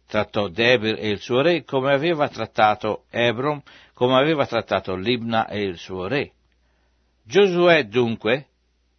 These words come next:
batté tutto il paese, la contrada montuosa, il mezzogiorno, la regione bassa, le pendici e tutti i loro re.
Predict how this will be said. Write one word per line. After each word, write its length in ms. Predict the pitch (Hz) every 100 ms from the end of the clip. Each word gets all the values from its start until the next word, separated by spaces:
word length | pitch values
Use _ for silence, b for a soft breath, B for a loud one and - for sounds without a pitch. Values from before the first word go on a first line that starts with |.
| _
batté 440 | 107 131 139 131
tutto 300 | - 190 175
il 100 | 139
paese, 720 | - 120 110 101 92 139 - _ _ _ _
la 120 | 90
contrada 540 | 95 117 110 127 120 104
montuosa, 760 | 98 98 85 101 127 160 -
il 100 | 87
mezzogiorno, 880 | 95 98 90 98 92 139 143 101 90
la 140 | 90 92
regione 440 | 95 113 107 98
bassa, 580 | 95 135 127 - 80 - _ _ _
le 160 | - 101
pendici 720 | 120 107 101 143 160 131 127
e 180 | - 127
tutti 280 | - 196 180
i 40 |
loro 280 | 160 139 123
re. 240 | 101 92